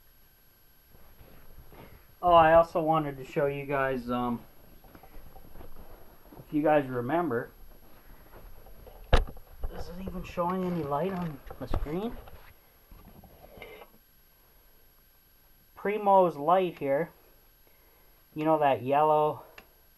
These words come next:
um, the yellowish light, guys, the candle light. Let's see if I hold it up to the screen. No, it doesn't even show up. But that's still going after, like,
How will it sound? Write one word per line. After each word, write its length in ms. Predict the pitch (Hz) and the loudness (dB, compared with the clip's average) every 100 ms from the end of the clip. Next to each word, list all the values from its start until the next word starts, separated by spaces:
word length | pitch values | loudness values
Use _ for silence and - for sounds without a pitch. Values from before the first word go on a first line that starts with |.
| _ | _
um, 460 | 127 127 127 120 113 _ _ _ _ _ _ _ _ _ _ _ 131 | -6 -4 -2 -4 -8 _ _ _ _ _ _ _ _ _ _ _ -12
the 100 | 131 | -4
yellowish 480 | 131 151 151 147 - | 0 0 0 -2 -6
light, 300 | 135 139 156 - - | -6 -6 -6 -10 -8
guys, 400 | 143 151 165 - | -4 -2 -4 -6
the 100 | 113 | -12
candle 420 | 113 135 143 147 | -10 -10 -6 -4
light. 200 | 143 151 - - - - - - _ - - _ - - - - - - - - _ | 0 0 -2 -14 -20 -18 -18 -18 _ -20 -20 _ -20 -16 -2 -2 -2 -20 -20 -20 _
Let's 160 | 123 - | -18 -12
see 80 | 135 | -8
if 100 | 110 | -6
I 80 | |
hold 320 | 113 117 117 113 | -4 -4 -6 -6
it 20 | |
up 160 | 107 - | -10 -12
to 40 | |
the 120 | 113 | -20
screen. 500 | - - 120 120 117 - _ _ _ - - _ - _ _ _ _ _ _ _ _ _ _ _ _ _ _ - | -20 -14 -12 -10 -12 -16 _ _ _ -20 -20 _ -20 _ _ _ _ _ _ _ _ _ _ _ _ _ _ -14
No, 300 | 120 117 117 | -10 -8 -8
it 80 | 123 | -8
doesn't 240 | 127 127 | -10 -8
even 180 | 127 120 | -8 -10
show 240 | 127 120 | -6 -4
up. 220 | 120 127 _ - - - _ _ _ _ _ | -4 -6 _ -14 -14 -20 _ _ _ _ _
But 180 | 139 131 | -2 0
that's 260 | 151 175 - | 0 0 -4
still 320 | - 190 170 | -2 2 4
going 340 | 160 180 180 | 4 4 2
after, 440 | 151 143 - 147 135 | 0 -2 -4 -4 -2
like, 240 | 131 123 | -2 -6